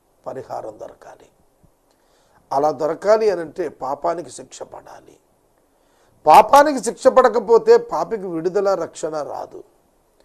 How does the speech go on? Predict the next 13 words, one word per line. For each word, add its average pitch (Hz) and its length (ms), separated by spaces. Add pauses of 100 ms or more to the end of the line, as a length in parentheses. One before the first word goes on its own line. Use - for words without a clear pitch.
(460)
పాపానికి 247 560
శిక్ష 214 220
పడకపోతే 220 720
దేవుని 208 420
యొక్క 220 260
న్యాయము 156 500
నెరవేరదు. - 640 (960)
కాబట్టి 135 600 (1200)
యేసుక్రీస్తు 175 800
ప్రభువు 143 360
శరీరధారి 131 720
కావాల్సి - 580
వచ్చింది. - 520